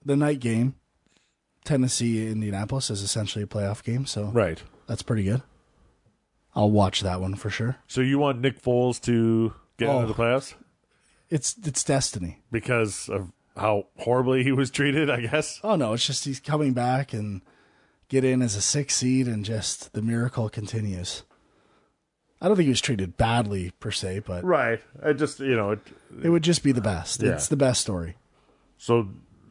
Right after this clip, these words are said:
Speaker 2: who do you want to win the
Speaker 1: Who do
Speaker 2: Super
Speaker 1: I
Speaker 2: Bowl?
Speaker 1: want to win the Super Bowl?
Speaker 2: Yes.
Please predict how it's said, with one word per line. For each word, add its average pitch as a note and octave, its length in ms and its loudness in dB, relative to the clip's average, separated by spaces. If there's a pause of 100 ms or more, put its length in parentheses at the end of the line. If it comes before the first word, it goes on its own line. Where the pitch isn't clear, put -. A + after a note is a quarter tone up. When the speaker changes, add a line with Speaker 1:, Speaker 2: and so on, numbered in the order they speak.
(520)
Speaker 2:
who D3 240 4
do C#3+ 60 2
you C#3+ 140 6
want A#2+ 360 4 (160)
to A2 100 -2
win D#2+ 260 -4 (280)
the - 80 -8
Speaker 1:
Who D3+ 60 0
do - 0 -
Speaker 2:
Super D#3+ 140 2
Speaker 1:
I C#3+ 40 4
Speaker 2:
Bowl? C3 120 2
Speaker 1:
want C#3 200 2
to C3+ 80 -2
win C3+ 140 4
the B2 60 0
Super B2+ 280 -2
Bowl? E3+ 260 2
Speaker 2:
Yes. D2+ 360 -12